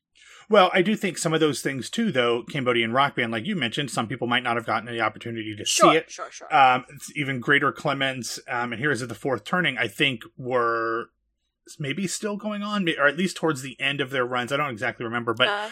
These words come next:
Speaker 1: they were in the
Speaker 2: Heroes,
Speaker 1: same late
Speaker 2: Heroes
Speaker 1: spring
Speaker 2: had
Speaker 1: area.
Speaker 2: closed, I think.
Speaker 1: Yeah, I think it closed in February. But, I mean, it's just one of those things where they're always gonna be going to the Broadway shows, of course.
Speaker 2: Sure.
Speaker 1: Um, so it makes it hard. So I think that they're, they're,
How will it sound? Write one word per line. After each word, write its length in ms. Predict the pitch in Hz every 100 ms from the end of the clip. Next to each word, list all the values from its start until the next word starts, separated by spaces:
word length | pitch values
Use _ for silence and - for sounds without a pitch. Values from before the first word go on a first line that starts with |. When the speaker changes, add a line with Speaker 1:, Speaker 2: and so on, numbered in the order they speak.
| -
Speaker 1:
they 100 | 160
were 140 | 156
in 240 | 151 175 151
the 80 |
Speaker 2:
Heroes, 60 | 139
Speaker 1:
same 580 | - 170 151 143 131 131
late 140 | 147
Speaker 2:
Heroes 380 | 147 - 175 143
Speaker 1:
spring 280 | 151 160 143
Speaker 2:
had 120 | 123
Speaker 1:
area. 500 | 131 131 127 110 107 -
Speaker 2:
closed, 920 | 151 143 135 98 82 69 - - - -
I 140 | 104 _
think. 220 | - 76
Speaker 1:
Yeah, 300 | 160 147 143 - - _ _ -
I 120 | 147
think 120 | 185
it 100 | 147
closed 220 | 160 139
in 80 | 120
February. 500 | 104 117 113 110 113
But, 220 | 113 180
I 40 | 185
mean, 120 | 185
it's 120 | 170 180
just 160 | 165
one 100 | 185
of 40 | 151
those 160 | 131
things 240 | 185 165 127
where 320 | 131 123 127
they're 200 | 139 127
always 300 | 131 139 120
gonna 160 | 139 120
be 80 | 120
going 180 | 120
to 60 | 113
the 80 | 113
Broadway 340 | 113 110 113
shows, 560 | - 123 110 107 101 - _ _ _ -
of 160 | 113
course. 340 | - 208 151 113
Speaker 2:
Sure. 300 | 190 247 143 - -
Speaker 1:
Um, 180 | 127
so 120 | 120 170
it 40 |
makes 160 | 175 170
it 60 |
hard. 220 | - 156 135
So 80 |
I 60 | 147
think 160 | 226 202
that 100 | 165
they're, 300 | 143 143 135
they're, 300 | 135 127